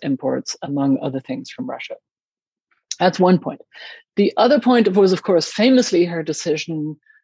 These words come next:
to not close Germany's borders in the twenty fifteen migration crisis. Um, I, I think, like many Germans, would say in retrospect, five years later,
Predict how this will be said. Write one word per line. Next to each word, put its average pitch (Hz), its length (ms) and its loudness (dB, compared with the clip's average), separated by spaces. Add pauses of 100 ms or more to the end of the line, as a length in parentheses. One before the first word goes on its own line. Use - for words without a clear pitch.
(140)
to 185 140 2
not 170 440 2
close 165 640 2 (160)
Germany's 160 580 -2
borders 151 720 2 (200)
in 143 300 0
the 139 680 0
twenty 156 400 -4
fifteen 151 720 -2 (300)
migration 165 540 2
crisis. - 720 -6 (680)
Um, 160 640 2 (640)
I, 277 420 -2 (140)
I 190 80 -12
think, 226 200 0
like 202 120 0
many 180 380 0
Germans, - 720 -14
would 185 240 2
say 180 480 4
in 165 140 2
retrospect, 190 800 0
five 175 340 2
years 151 240 2
later, 131 460 0